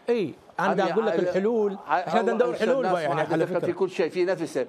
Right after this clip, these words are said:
Speaker 2: أنا
Speaker 1: مم.
Speaker 2: لا أتصور، سعد علي، لا أتصور بهذا الشكل اللي تتفضل فيه. اليوم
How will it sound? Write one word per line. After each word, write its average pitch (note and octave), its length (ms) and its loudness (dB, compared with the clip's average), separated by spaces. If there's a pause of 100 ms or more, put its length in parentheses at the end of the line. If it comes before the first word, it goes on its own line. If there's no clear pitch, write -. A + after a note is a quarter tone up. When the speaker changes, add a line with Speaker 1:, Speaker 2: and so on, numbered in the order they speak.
(320)
Speaker 2:
أنا G#3 100 4
Speaker 1:
مم. A3 60 -2
Speaker 2:
لا B3 220 2
أتصور، G#3+ 640 0 (500)
سعد G3 300 0
علي، D3+ 260 0
لا G#3+ 140 2
أتصور G3+ 560 -2
بهذا F3 340 -2
الشكل - 220 -6
اللي F3 120 -4
تتفضل C#3 540 -2
فيه. B2+ 260 -4
اليوم F#3+ 380 0